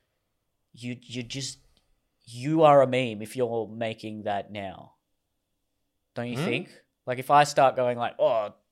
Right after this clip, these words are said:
Speaker 1: people are snowflakes and are offended," people just be like, "Dude, it's not twenty sixteen anymore."
Speaker 2: Yeah.
Speaker 1: But it's, it is, yeah, I've talked about this on many podcasts, but it's just, it's still relevant.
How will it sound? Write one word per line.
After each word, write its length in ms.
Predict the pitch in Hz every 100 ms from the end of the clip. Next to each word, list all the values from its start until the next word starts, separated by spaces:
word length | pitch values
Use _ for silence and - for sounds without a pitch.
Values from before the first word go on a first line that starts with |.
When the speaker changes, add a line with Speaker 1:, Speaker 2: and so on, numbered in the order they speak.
| _ _
Speaker 1:
people 300 | 185 170 156
are 40 | 131
snowflakes 720 | - 156 147 147 139 131 -
and 100 | 127
are 80 | 120
offended," 580 | - 143 135 113 113 - _ _ _ _ _ _ _ _ _
people 240 | - 147 143
just 200 | 139 135
be 60 |
like, 220 | 143 127 -
"Dude, 260 | 127 107
it's 160 | 104 -
not 300 | 135 131 -
twenty 280 | - 113 110
sixteen 500 | 117 - - 113 110
anymore." 440 | 104 98 87 98 _ _ -
Speaker 2:
Yeah. 300 | 147 92 123 _ _ _ -
Speaker 1:
But 460 | 180 196 175 170 -
it's, 320 | 170 175 - - -
it 140 | 160
is, 280 | 180 180 - _ _ _ _ _ _ _ _ _ _ -
yeah, 240 | 123 95
I've 120 | 107 -
talked 200 | 113 107
about 200 | 98 101
this 160 | -
on 200 | 101 92 104
many 180 | 107 98
podcasts, 440 | - 98 90 110
but 100 | 185
it's 120 | 208
just, 120 | 254 269
it's 160 | 240
still 280 | - 190 175
relevant. 560 | 247 285 214 92 -